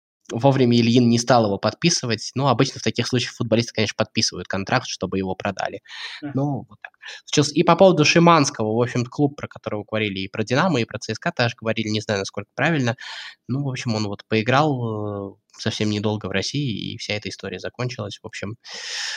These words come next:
Speaker 1: И хорошо, что не оказался в Ц С К, вот с моей точки зрения.
Speaker 2: Мы переходим к "Динамо". Шейдаев, который поиграл в "Крыльях", пошел в Азербайджан. В общем, у Шейдаева не сложилось.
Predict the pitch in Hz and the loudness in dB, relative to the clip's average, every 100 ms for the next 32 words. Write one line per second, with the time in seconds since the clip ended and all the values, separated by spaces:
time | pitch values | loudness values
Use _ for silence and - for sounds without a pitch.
0 | - - 123 127 113 104 95 - 135 - | -12 -10 -8 -6 -2 0 0 0 0 0
1 | - 110 113 110 104 113 - - 95 - | 0 2 2 2 2 2 -2 -6 -6 -6
2 | - - - - - - - - - - | -12 -12 -10 -10 -10 -16 -16 -14 -12 -6
3 | - 135 - _ _ _ _ _ _ _ | -4 -4 -6 _ _ _ _ _ _ _
4 | 175 196 170 160 147 170 160 156 143 147 | -8 -6 -4 -6 -4 -4 -2 -4 -6 -6
5 | 165 180 147 131 127 _ _ - - - | -4 -2 -4 -6 -14 _ _ -14 -4 4
6 | 202 165 190 170 147 - 160 160 147 156 | 4 6 6 6 0 -6 -2 -2 -2 -2
7 | 151 160 156 - - 170 151 147 - - | -2 -2 -2 -4 -6 -4 -4 -8 -12 -14
8 | 156 - 151 143 147 151 143 151 143 151 | -12 -8 -6 -6 -8 -8 -8 -8 -6 -2
9 | 175 220 208 160 151 - 156 - 165 170 | -2 -2 -6 -10 -10 -10 -10 -6 -2 2
10 | 160 147 143 135 151 147 170 202 | 2 0 -4 -8 -10 -8 -6 -6